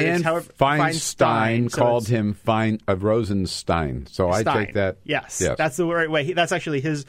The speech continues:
Speaker 1: the way he told us to remember it was
Speaker 2: Oh, is that?
Speaker 1: Fein-, yeah,
Speaker 2: Yeah.
Speaker 1: Feinstein. So, um, yeah, so he's, um, he's in a place where he is probably not gonna do that. Um, so that's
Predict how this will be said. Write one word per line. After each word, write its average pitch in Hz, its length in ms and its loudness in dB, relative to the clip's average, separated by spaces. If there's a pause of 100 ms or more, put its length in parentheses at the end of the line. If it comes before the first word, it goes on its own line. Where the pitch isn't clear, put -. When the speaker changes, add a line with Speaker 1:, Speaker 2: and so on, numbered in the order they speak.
(160)
Speaker 1:
the 143 80 -6
way 147 120 0
he 139 160 -2
told 131 220 -6
us 120 140 -8
to 135 80 -4
remember 127 280 -2
it - 80 -8
was 107 180 -10
Speaker 2:
Oh, 117 140 4
is 92 120 0
that? 113 120 0
Speaker 1:
Fein-, 135 220 -4
yeah, 120 260 -2
Speaker 2:
Yeah. 120 80 -10
Speaker 1:
Feinstein. - 300 -6 (340)
So, 117 340 -8
um, 113 600 -8
yeah, 156 180 -4
so - 240 -6
he's, 175 460 -6 (160)
um, 113 560 -8 (920)
he's 160 380 -4
in 151 160 -6
a 135 60 -6
place 135 260 -6
where 139 80 -8
he 123 240 -8 (400)
is 143 220 -18
probably 151 340 -6
not 123 160 -6
gonna 104 160 -18
do 98 140 -14
that. - 220 -20 (720)
Um, 92 300 -10
so - 120 -16
that's 113 200 -12